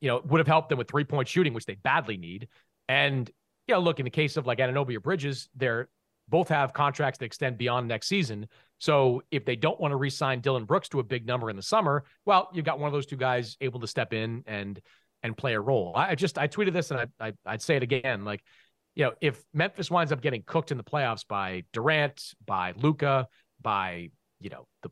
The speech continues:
the Paul George, Kawhi transformer out in, in L A, like, that's, they're gonna look back at the deadline and be like, "Damn, could we have done more? Like, could we have gotten one of those defensive players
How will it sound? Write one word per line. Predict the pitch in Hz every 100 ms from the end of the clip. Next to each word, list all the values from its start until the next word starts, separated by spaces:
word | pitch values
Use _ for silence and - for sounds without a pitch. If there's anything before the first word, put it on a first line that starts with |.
| _
the | -
Paul | - 139
George, | 107 131 120
Kawhi | - 120 120 123
transformer | - 123 - 135 139 139 156
out | 139 139 147
in, | 123 120 113
in | 120 101
L | 104 127
A, | 147 143 135 - _ -
like, | 143 139
that's, | 170 165 165 - - _ _ _ _ _ _
they're | 127 196
gonna | 202
look | 180 151
back | 160 151
at | 151
the |
deadline | 113 143 139 127 113 107
and | 98
be |
like, | 95 98
"Damn, | 120 104
could | - 180
we | 170 160
have | 123
done | 123 113
more? | 95 76 _ _
Like, | 117 -
could | - 175
we | 151
have | 143
gotten | 117 131 120 110 104 _ _ _ -
one | 123 143
of | 135
those | 131 120
defensive | 120 - 127 - -
players | - 120 104 90 85 -